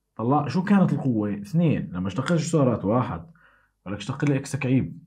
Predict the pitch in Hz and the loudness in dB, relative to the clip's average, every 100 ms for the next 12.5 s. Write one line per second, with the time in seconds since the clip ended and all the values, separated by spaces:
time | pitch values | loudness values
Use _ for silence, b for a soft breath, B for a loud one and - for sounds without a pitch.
0 | - 120 165 165 - 123 143 127 95 - | -8 0 4 4 2 0 2 2 -2 -8
1 | - 95 95 101 110 160 165 - - 101 | -6 -2 0 0 0 -2 -6 -12 -10 -8
2 | 127 - - _ _ _ _ _ _ _ | -8 -12 -20 _ _ _ _ _ _ _
3 | _ - 151 160 - 170 156 165 113 - | _ -2 0 2 2 2 4 4 2 0
4 | 135 139 120 110 - _ 113 - 160 135 | 0 2 2 -2 -8 _ -10 0 2 2
5 | - B B - 131 147 175 165 147 143 | 0 B B -10 -6 -2 -2 -2 -2 0
6 | 160 139 139 131 - 135 165 185 180 160 | -2 -2 -4 -4 -8 -4 0 2 2 0
7 | 165 - 190 196 - - 156 143 131 127 | 0 2 0 0 -4 -4 0 0 -2 -2
8 | 135 156 123 92 - 127 113 85 85 - | 0 2 2 2 -2 -2 -2 -4 -8 -8
9 | - B B B - 233 - 226 190 240 | -12 B B B -10 -10 -6 -4 0 2
10 | 233 156 185 185 190 180 160 143 165 131 | 2 0 -4 -2 0 0 2 4 4 4
11 | 107 143 156 139 151 147 147 - 147 143 | 2 2 2 2 -2 -2 -8 -4 2 4
12 | 147 135 90 80 | 4 2 -2 -6